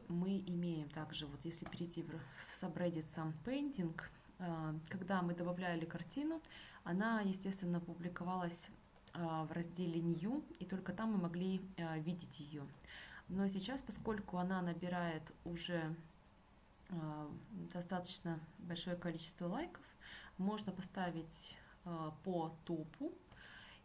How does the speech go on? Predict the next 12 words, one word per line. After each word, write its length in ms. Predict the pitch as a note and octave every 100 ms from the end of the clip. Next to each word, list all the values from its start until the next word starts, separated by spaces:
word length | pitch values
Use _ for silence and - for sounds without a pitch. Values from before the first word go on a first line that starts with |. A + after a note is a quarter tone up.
| -
и 200 | A#3 B3+
посмотреть, 680 | C4 G3+ - F#3 - A#3 A3+
где 220 | F#3 F#3 G#3+
мы 120 | F3+
находимся. 600 | E3+ F3 E3+ D#3 - D3+
То 200 | - F#3
есть, 260 | E3+ E3+ -
по 80 | F3+
факту, 480 | F3+ G3 G3 - F#3
мы 360 | F3 F3+ F3 F3 - - - -
снизу, 380 | G#3 C#4 D#4+ C#4 C#4 - - - - - - - - - - -
да, 280 | F#3 A#3